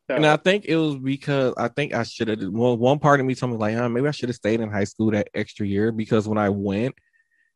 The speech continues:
Speaker 2: everybody around me was so much older. So I had just turned seventeen. So, like, my birthday was in February, and I had
Speaker 1: Oh,
Speaker 2: just,
Speaker 1: yeah.
Speaker 2: and I graduated in June. And so I had just literally turned seventeen, and I'm already a
Speaker 1: Mm-hmm.
Speaker 2: high school graduate going to college.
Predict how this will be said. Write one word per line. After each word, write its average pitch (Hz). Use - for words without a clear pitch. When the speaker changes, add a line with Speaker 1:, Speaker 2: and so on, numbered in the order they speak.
Speaker 2:
everybody 123
around 113
me 104
was 101
so 117
much 104
older. 110
So -
I 117
had 117
just 110
turned 110
seventeen. 98
So, 98
like, 95
my 101
birthday 110
was 101
in 101
February, 95
and 101
I 107
had 107
Speaker 1:
Oh, 135
Speaker 2:
just, 123
Speaker 1:
yeah. 123
Speaker 2:
and 123
I 113
graduated 113
in 98
June. 95
And 104
so 107
I 107
had 107
just 110
literally 110
turned 101
seventeen, 95
and 113
I'm 117
already 110
a -
Speaker 1:
Mm-hmm. 110
Speaker 2:
high 113
school 107
graduate 95
going 95
to 87
college. 87